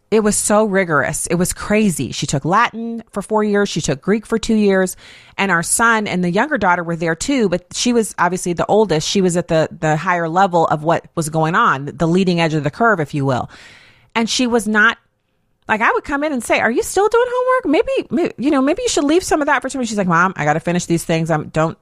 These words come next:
don't, I'm finishing this up." So it had to move from me driving it to her driving it, from me driving it to our son driving it, and so on and so forth. This doesn't happen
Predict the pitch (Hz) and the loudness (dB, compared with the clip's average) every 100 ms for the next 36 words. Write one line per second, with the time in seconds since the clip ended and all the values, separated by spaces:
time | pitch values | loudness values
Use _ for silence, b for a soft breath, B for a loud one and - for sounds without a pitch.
0 | _ 170 165 - 156 - 202 202 - 170 | _ 0 0 0 -4 -2 -2 0 0 0
1 | 160 208 165 b b b b b b b | 0 0 0 b b b b b b b
2 | _ _ _ _ _ _ _ _ _ - | _ _ _ _ _ _ _ _ _ -6
3 | 240 233 233 247 220 233 294 285 226 185 | 0 0 0 -2 0 2 0 0 0 0
4 | 180 202 294 240 208 196 196 196 185 - | 0 0 0 2 0 0 -4 -6 -8 -12
5 | _ _ _ - 233 214 190 - 254 262 | _ _ _ -6 -2 -2 -4 -2 2 2
6 | 190 160 151 139 - - 196 180 202 269 | 2 0 0 -8 -16 -4 0 0 0 -2
7 | 254 240 233 226 - 208 190 - 208 202 | 0 0 -2 -10 -2 -2 0 0 0 0
8 | 180 151 147 139 170 - 247 233 214 - | 0 0 -2 -6 -2 0 2 2 0 0
9 | 208 - 151 139 b b b b b 170 | -2 0 -2 -2 b b b b b -2
10 | 269 - 311 294 247 226 262 - 214 196 | 0 2 0 0 -4 0 0 0 -4 -4